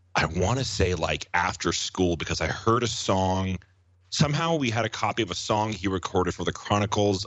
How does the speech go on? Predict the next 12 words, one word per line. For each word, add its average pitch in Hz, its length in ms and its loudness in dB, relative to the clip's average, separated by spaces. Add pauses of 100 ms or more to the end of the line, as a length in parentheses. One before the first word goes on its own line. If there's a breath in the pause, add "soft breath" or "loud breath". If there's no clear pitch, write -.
(120)
of 82 560 2
Narnia 87 500 2
soundtrack, - 600 -2
and 85 80 0
I 87 80 4
was, 85 160 2
like, 78 260 0
blown 101 400 2
away 85 280 0
by - 160 -10
it. - 60 -20 (100)
Like, 95 200 -2